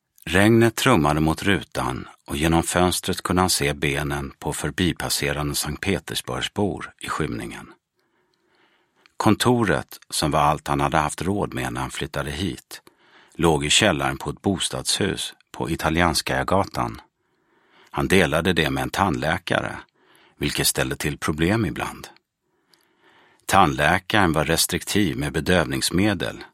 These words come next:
och ofta hördes skrik och stön genom de papperstunna väggarna. Det störde honom egentligen inte, förutom när han hade klienter på besök. Fredrik Kastrup jobbade ensam av flera skäl.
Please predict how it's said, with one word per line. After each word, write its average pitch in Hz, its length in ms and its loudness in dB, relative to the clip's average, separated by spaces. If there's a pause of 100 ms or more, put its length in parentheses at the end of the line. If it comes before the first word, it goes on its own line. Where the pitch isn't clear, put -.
(300)
och 82 140 2
ofta 71 320 -2
hördes 82 360 2
skrik 90 680 -2
och - 140 -2
stön 64 560 -4
genom 78 300 -6
de 76 120 -6
papperstunna 71 720 -2
väggarna. 62 500 -2 (1300)
Det 90 120 2
störde 87 480 6
honom 131 340 6
egentligen 71 500 2
inte, - 340 -2 (400)
förutom 80 540 2
när 73 60 2
han 73 140 2
hade 76 220 -2
klienter 92 500 0
på 73 140 -4
besök. - 580 -4 (1500)
Fredrik 95 360 2
Kastrup 110 520 2
jobbade 71 340 2
ensam 71 520 2
av 78 60 0
flera 98 420 2
skäl. - 420 -4